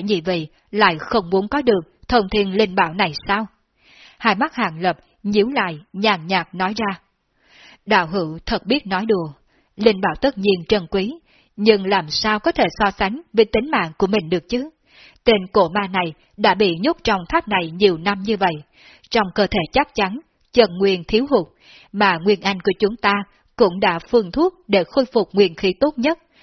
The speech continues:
Một khi hắn đã rảnh tay thì sẽ quay sang đối phó với chúng ta ngay.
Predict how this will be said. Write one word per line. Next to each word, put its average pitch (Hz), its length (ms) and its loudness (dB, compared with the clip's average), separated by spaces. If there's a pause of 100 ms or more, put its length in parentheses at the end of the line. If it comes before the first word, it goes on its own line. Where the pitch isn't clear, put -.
(280)
Một 214 140 6
khi 190 200 0
hắn 208 300 -4
đã 208 200 2
rảnh 170 220 -2
tay 208 200 -2 (340)
thì 214 140 6 (100)
sẽ 190 200 0
quay 208 160 0
sang 190 300 -4 (120)
đối 196 200 2
phó 196 220 -2
với 220 160 0
chúng 220 200 0
ta 202 260 0
ngay. 190 200 -4